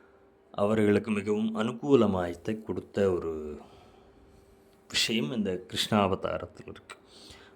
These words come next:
முக்கியமா துளாராசிக்காரர்கள் ஆழ்ந்த அறிவை பெறணும்னா இந்த கோகுலாஷ்டமி விரதத்தை கடைபிடிக்கணும்.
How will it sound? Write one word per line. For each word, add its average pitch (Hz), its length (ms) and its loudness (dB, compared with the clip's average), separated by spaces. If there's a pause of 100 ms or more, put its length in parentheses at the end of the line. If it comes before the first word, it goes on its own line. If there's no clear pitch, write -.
முக்கியமா 135 320 6
துளாராசிக்காரர்கள் 131 1200 6 (460)
ஆழ்ந்த 135 720 6
அறிவை 120 440 2
பெறணும்னா 107 540 2
இந்த 110 160 2
கோகுலாஷ்டமி 104 840 0
விரதத்தை 90 760 -4
கடைபிடிக்கணும். 92 600 -4